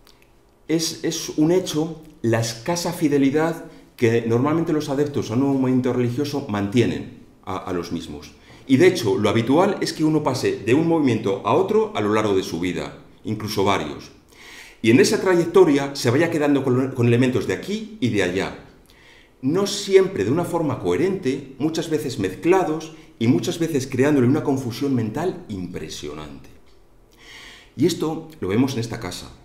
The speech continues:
también. ¿Cuántas veces nos encontramos con personas que vienen buscando un camino espiritual, pi-,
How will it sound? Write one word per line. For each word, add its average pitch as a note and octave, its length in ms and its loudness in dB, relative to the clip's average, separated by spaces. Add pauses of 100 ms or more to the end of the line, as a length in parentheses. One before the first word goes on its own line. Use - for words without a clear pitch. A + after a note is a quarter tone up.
también. D2+ 560 -12 (300)
¿Cuántas D3+ 320 -2
veces D3 500 0 (100)
nos F2+ 140 -10
encontramos G#2+ 380 -2
con G#2 160 -4
personas A#2+ 400 -2
que A#2 100 -8
vienen G#2 180 -4
buscando G#2 360 -6
un F#2+ 60 -8
camino F#2 280 -6
espiritual, F#2 640 -4 (560)
pi-, - 140 -12